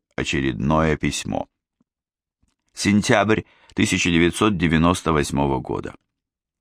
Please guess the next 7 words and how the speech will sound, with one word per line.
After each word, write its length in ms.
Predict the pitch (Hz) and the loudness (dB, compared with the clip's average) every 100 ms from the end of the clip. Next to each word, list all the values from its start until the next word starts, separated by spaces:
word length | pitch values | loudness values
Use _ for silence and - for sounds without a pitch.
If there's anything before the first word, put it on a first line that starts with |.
| _ _ _ _ _ _ | _ _ _ _ _ _
"Моя 260 | - 73 104 | -2 0 4
дорогая 560 | 113 98 78 104 117 | 4 2 2 2 2
Имаджин, 720 | 117 - 73 65 62 58 - _ _ _ _ _ _ _ | -2 -4 -2 -2 -6 -8 -10 _ _ _ _ _ _ _
сегодня 460 | - 80 113 131 117 | -2 2 2 2 2
я 160 | 110 | 2
приняла 400 | 104 95 92 101 | 0 0 4 4
решение. 680 | 98 92 - 65 62 60 | 2 0 -2 -4 -4 -6